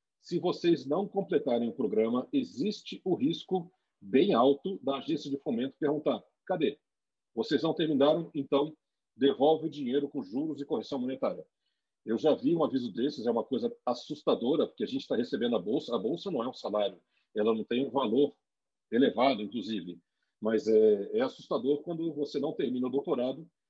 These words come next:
e chega pra você um documento dizendo que uma agência do governo tá cobrando setenta mil reais de você.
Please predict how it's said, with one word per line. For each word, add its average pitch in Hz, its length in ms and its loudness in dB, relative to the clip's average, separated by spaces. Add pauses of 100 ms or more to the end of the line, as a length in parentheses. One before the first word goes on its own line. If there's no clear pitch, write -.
(180)
e 156 80 -12
chega 156 280 -2
pra 165 100 -4
você 156 220 -4
um 151 80 -2
documento 139 500 -4
dizendo 139 360 2
que - 80 -20
uma 139 120 -4
agência 143 300 -2
do 135 80 0
governo 135 360 0
tá 143 80 -6
cobrando 127 320 -2
setenta 143 440 -2
mil 131 140 2
reais 113 300 2
de 107 40 -8
você. 110 320 -6